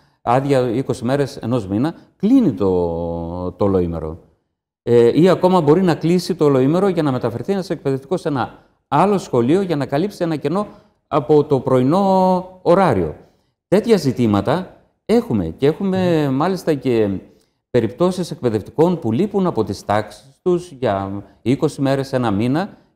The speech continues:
Speaker 1: και δεν αναπληρώνονται, ε, σε αυτό. Ή, ε, περιπτώσεις, ε, ειδικών, των ειδικών σχολείων, όπου εκεί, δεύτερο ειδικό δημοτικό σχολείο, το ολοήμερο δεν έχει λειτουργήσει ακόμα, γιατί χρειάζεται ένας νοσηλευτής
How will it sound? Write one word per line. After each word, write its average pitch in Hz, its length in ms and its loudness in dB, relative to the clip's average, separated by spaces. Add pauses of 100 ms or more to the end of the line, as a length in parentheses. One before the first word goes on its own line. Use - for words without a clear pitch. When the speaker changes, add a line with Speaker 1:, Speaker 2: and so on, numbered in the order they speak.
Speaker 1:
και 131 100 4
δεν 220 240 0
αναπληρώνονται, 226 840 -2 (460)
ε, 98 640 2
σε 95 140 -2
αυτό. 95 400 0
Ή, 180 240 2
ε, 120 360 0
περιπτώσεις, 156 800 -2
ε, 120 180 0
ειδικών, 107 440 -2
των 110 160 0
ειδικών 113 340 -2
σχολείων, 131 540 -4 (280)
όπου 156 320 0
εκεί, 185 580 0
δεύτερο 127 380 -2
ειδικό 104 260 -2
δημοτικό 107 340 -2
σχολείο, 160 300 -2
το 139 100 -2
ολοήμερο 110 500 0
δεν 143 140 -4
έχει 185 160 -6
λειτουργήσει 220 380 -8
ακόμα, 220 360 0 (180)
γιατί 120 200 -4
χρειάζεται 120 400 0
ένας 113 260 -4
νοσηλευτής 98 640 -8